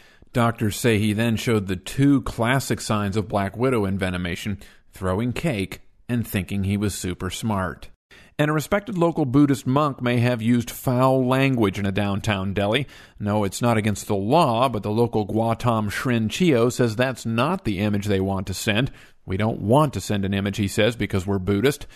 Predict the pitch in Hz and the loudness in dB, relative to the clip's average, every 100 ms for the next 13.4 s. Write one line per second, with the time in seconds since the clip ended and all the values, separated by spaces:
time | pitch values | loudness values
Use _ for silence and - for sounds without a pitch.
0 | - - 92 - 127 127 185 175 117 101 | -18 -12 -8 -2 -2 2 2 2 0 0
1 | 95 98 101 101 104 104 - 180 123 98 | 0 0 -2 -4 -6 -6 0 2 2 -2
2 | 101 95 98 - - - 101 110 - 98 | -2 -2 -4 2 4 4 0 -2 -2 -2
3 | 104 104 107 107 92 90 - 82 - - | 0 0 0 0 0 -2 -4 -8 -8 -16
4 | _ _ _ - - - 139 160 147 143 | _ _ _ -20 -10 -2 2 2 0 0
5 | 135 113 - 139 120 113 - 131 139 180 | 0 0 0 0 0 -2 -2 2 4 2
6 | - - 117 107 110 113 113 110 107 104 | -2 0 0 2 0 2 2 2 2 2
7 | 104 104 110 110 113 127 143 104 101 104 | 0 -2 0 0 2 0 0 0 0 2
8 | 101 98 - 107 98 101 98 95 - 107 | 2 0 -2 -2 0 0 -2 -4 -2 0
9 | 127 - - - _ - - 110 110 110 | -2 -6 -18 -20 _ -6 -2 0 0 2
10 | 117 117 - - 226 - 92 80 87 - | 2 0 -6 0 2 4 2 -2 -6 -8
11 | - 95 95 95 101 101 104 - _ - | -6 -4 -2 -2 -4 -2 -2 -2 _ 0
12 | 156 110 92 - 104 85 87 80 95 85 | 2 2 0 -6 -6 -2 -2 -2 -6 -8
13 | - 101 82 | -6 -4 -4